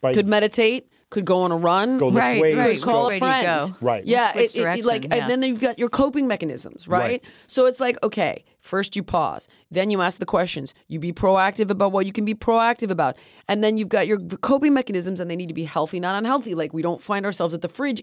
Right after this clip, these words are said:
Speaker 2: eating 'cause we're anxious.
Speaker 3: <laughs>
Speaker 2: Call that friend. Go for that run. You know, if you can afford it, do something nurturing. Buy yourself some workout playlist songs, or, well, now you have Apple Music, so it doesn't matter. But, like,
Speaker 3: <laughs>
Speaker 2: make one for yourself.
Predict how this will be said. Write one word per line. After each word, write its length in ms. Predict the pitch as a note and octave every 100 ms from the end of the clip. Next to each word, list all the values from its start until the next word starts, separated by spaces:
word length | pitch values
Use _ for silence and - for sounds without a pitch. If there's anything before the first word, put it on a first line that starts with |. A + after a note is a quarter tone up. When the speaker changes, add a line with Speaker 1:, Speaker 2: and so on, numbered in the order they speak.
| -
Speaker 2:
eating 380 | C#4 A#3 F3
'cause 180 | F3+ F3
we're 160 | E3+ F3+
anxious. 480 | A3+ G#3+ C#3 F#3+ -
Speaker 3:
<laughs> 380 | C#3+ - _ -
Speaker 2:
Call 260 | A#3+ C4+
that 220 | B3+ F#3 -
friend. 280 | E3 - - -
Go 240 | G3 C4
for 120 | -
that 220 | G#3+ D#3+ -
run. 240 | D#3 C3+ - - _ _
You 80 | F#3
know, 60 |
if 180 | E3+ G3+
you 80 | G#3
can 140 | G#3+ A3
afford 380 | G#3 A3+ A3 A#3
it, 280 | B3 G#3
do 220 | D#3 A3+ C4
something 560 | C4 A#3+ B3 A#3+ A#3+ -
nurturing. 540 | B3 B3 C4+ B3 G#3+
Buy 180 | D#3 D3
yourself 360 | G3 G#3 G#3+ G#3
some 520 | A3 G#3 G#3 E3 E3
workout 600 | F3+ F3+ A3+ A#3+ G#3+ G3
playlist 580 | - G#3+ G3+ G3+ - -
songs, 500 | - G3 F3+ E3 D#3+
or, 160 | E3+ - -
well, 140 | D3+
now 100 | D#3+
you 80 | D#3
have 80 | D3+
Apple 220 | D3+ C#3+
Music, 280 | D3+ C#3+ C#3+
so 100 | -
it 20 |
doesn't 180 | C#3+ B2+
matter. 260 | D2+ - -
But, 100 | F#3+
like, 200 | A#3 A3+ - G#3+ -
Speaker 3:
<laughs> 160 | G#3
Speaker 2:
make 280 | B3 C#4+ G#3+
one 220 | G#3 F3+
for 100 | E3
yourself. 260 | F3+ E3 -